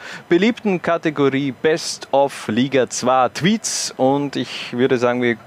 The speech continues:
beginnen gleich mit Position Nummer fünf. Ihr habt wieder einiges abgeliefert in den letzten zwei Wochen. Allen voran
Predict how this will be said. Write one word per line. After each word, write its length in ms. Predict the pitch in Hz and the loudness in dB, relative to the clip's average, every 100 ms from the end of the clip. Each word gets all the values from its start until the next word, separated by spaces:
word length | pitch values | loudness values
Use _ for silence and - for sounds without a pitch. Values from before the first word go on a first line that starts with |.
| 135 | -4
beginnen 420 | 117 147 143 110 | -2 0 0 0
gleich 380 | 113 104 - 123 | 2 0 -2 -4
mit 320 | 147 151 - | -4 -6 -2
Position 580 | 151 131 120 151 147 135 - - - | 0 0 2 2 2 -2 -12 -16 -6
Nummer 380 | 143 190 208 175 | 0 2 4 2
fünf. 280 | - 190 139 | 2 0 2
Ihr 80 | 156 | 2
habt 160 | 156 | 2
wieder 300 | 170 170 - | 2 2 2
einiges 440 | 160 175 170 156 147 | 0 0 2 2 2
abgeliefert 640 | 156 - 135 135 139 131 | 0 0 0 2 0 0
in 100 | 131 | 2
den 120 | 131 | 4
letzten 320 | 131 131 - | 2 0 -4
zwei 240 | 120 127 117 | 0 2 2
Wochen. 400 | 151 - 170 160 | 0 0 -2 -2
Allen 180 | - 131 | -2 -4
voran 480 | 127 127 135 156 170 | 0 2 2 0 -4